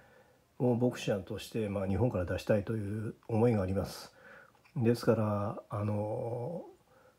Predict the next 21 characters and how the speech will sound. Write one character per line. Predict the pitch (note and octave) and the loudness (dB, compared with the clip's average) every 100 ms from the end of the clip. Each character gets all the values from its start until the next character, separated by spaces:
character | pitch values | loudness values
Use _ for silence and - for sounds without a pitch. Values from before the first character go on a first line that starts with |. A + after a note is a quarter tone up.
| _ _ - | _ _ -2
ま | A2+ | 2
あ、 | |
こ | C3 | 4
れ | C3 | 4
は | C3+ B2+ | 6 4
も | C3+ A#2+ G#2+ G#2+ | 2 0 0 -4
う | |
完 | B2 | -2
全 | B2+ | 0
に | B2 | 2
目 | A2 - | 0 2
標 | C#3 C#3+ | 4 6
な | |
ん | B2+ | 6
で | G2 | 4
す | - | 2
け | F#2+ | 2
ど | F2+ | 2
も、 | F#2+ F#2+ F#2 | 0 -2 0
で | B2 | 4
も、 | A#2 G2 | 4 2